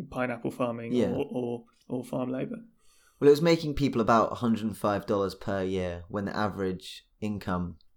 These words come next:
Speaker 2: is four hundred dollars a year. So it's making people a quarter
Speaker 1: Well, that's av-
Speaker 2: of the
Speaker 1: that's average across the entire country, though, as well.
Speaker 2: Yeah. Yeah, yeah.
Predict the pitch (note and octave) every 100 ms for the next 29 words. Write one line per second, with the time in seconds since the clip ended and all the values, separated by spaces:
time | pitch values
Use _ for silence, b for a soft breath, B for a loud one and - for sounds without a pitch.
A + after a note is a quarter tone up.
0 | _ - F2 E2+ F2 - _ - G#2+ F#2
1 | F#2 F2 E2 F#2 E2+ F2 F2 E2 F2 -
2 | G#2 F#2 F#2 B B B B - A2+ C#3+
3 | C3+ C3 A#2 A2+ - A#2 G#2+ G#2 G#2 -
4 | - E3 D#3+ D#3 D#3+ - - F2+ F2+ F2+
5 | _ _ _ _ - D#3+ E3 D3 C#3+ C3+
6 | D3 C#3 C3 B2 B2 A2+ C3+ B2 - -
7 | C3 B2+ A2 - - A2+ C3 B2 B2+ F2
8 | - _ _ _ _ _ - G#2 F#2 F2